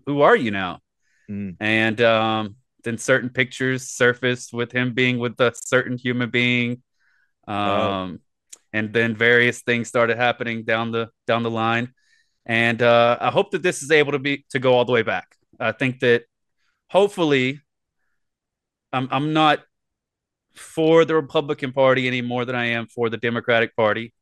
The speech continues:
Speaker 1: personally. Um, but I hope that the Republican Party is able to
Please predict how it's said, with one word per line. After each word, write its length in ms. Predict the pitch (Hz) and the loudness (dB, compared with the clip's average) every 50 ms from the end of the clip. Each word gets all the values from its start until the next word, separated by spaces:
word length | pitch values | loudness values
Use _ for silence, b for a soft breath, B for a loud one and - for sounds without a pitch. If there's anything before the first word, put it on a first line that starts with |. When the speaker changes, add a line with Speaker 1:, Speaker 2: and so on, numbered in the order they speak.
| _ | _
Speaker 1:
personally. 540 | _ 120 110 110 - 117 107 107 120 160 165 _ _ _ _ _ _ _ _ _ _ _ _ _ - | _ -4 -4 -2 -4 -8 -8 -6 -8 -10 -12 _ _ _ _ _ _ _ _ _ _ _ _ _ -6
Um, 640 | 120 113 113 117 117 110 107 107 104 98 95 - _ _ _ _ _ | -4 -2 -2 0 -2 -2 -2 -4 -6 -6 -8 -12 _ _ _ _ _
but 140 | - 127 131 | 0 2 2
I 120 | 131 131 | 2 0
hope 340 | 117 113 143 139 127 127 _ | 0 0 0 -2 -2 -2 _
that 160 | 139 127 120 - _ _ _ _ _ _ _ _ | -6 -6 -6 -8 _ _ _ _ _ _ _ _
the 80 | - 135 | -4 -2
Republican 560 | 127 123 120 - 135 131 135 127 127 127 113 | -2 -2 0 0 -2 -2 -2 -4 -6 -8 -4
Party 300 | - 120 117 117 110 107 | 0 2 2 2 2 0
is 140 | 107 104 104 | -4 -6 -4
able 360 | 104 110 110 107 - 110 104 | -4 -4 -4 -4 -4 -10 -10
to 460 | - - 117 107 104 104 104 104 104 | -8 -6 -6 -6 -4 -4 -6 -8 -10